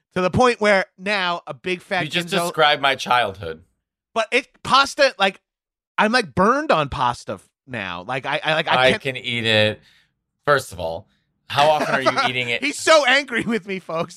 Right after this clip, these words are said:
Speaker 1: For the listeners, <laughs> he's, he's truly, like, an emoji angry level.
Speaker 2: How,
Speaker 1: <laughs> Oh.
Speaker 2: h-, how many times are you in Italy?
Speaker 1: Uh, I've only been there once. I got, obviously,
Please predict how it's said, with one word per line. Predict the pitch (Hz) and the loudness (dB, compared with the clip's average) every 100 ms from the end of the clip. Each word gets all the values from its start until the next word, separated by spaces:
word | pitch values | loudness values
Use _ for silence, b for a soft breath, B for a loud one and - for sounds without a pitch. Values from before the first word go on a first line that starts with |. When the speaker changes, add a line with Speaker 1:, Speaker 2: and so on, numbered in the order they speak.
| 202 | -12
Speaker 1:
For | 233 | -8
the | 220 220 | -4 -2
listeners, | 262 180 214 202 - 269 | 2 2 2 0 -6 -12
<laughs> | 349 | -2
he's, | 262 226 262 - - B B 226 | 2 4 4 2 -6 B B -8
he's | - 247 - | -2 -2 -4
truly, | - 262 277 247 233 | -4 0 2 0 2
like, | 214 196 | 0 2
an | 202 | 0
emoji | 202 196 226 247 180 208 202 | 0 2 4 2 -2 -4 -4
angry | 185 208 175 139 123 120 131 | -4 -4 -8 -12 -12 -16 -10
level. | 131 123 123 143 | -8 -6 -6 0
Speaker 2:
How, | 165 165 220 180 151 - | 4 6 4 2 -4 -4
Speaker 1:
<laughs> | |
Oh. | 220 - 240 220 | -4 -2 -4 -4
Speaker 2:
h-, | 226 - | -8 -6
how | - 185 | -2 0
many | 196 214 | 2 0
times | - 190 170 160 | 0 0 0 0
are | |
you | 156 147 | 0 2
in | 135 | 2
Italy? | 120 98 82 73 98 _ _ _ _ - | 0 -2 -8 -14 -20 _ _ _ _ -4
Speaker 1:
Uh, | 165 170 165 151 | 0 2 0 0
I've | 180 185 | 0 0
only | 208 185 | 0 -2
been | 170 170 | -4 -2
there | 156 147 | -2 -2
once. | 135 117 123 | -6 -10 -12
I | |
got, | 135 156 | -8 -2
obviously, | 170 180 185 - | 0 0 0 -2